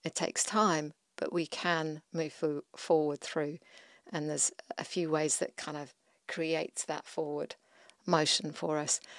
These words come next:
But anger is such a strong, um,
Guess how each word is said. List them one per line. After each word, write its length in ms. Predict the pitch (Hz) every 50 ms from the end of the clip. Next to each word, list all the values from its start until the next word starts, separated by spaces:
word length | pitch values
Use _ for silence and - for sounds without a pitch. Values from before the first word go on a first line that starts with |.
| - - _
But 120 | - - -
anger 320 | - 202 220 220 180 165 156
is 120 | 160 147
such 560 | - - - - 202 - - - - - - -
a 100 | - 170
strong, 800 | 160 - - - - - - 190 185 175 165 151 147 147 151 - - - - - - - - - - - _ _ -
um, 680 | - 160 156 156 151 151 147 143 139 143 147 143 156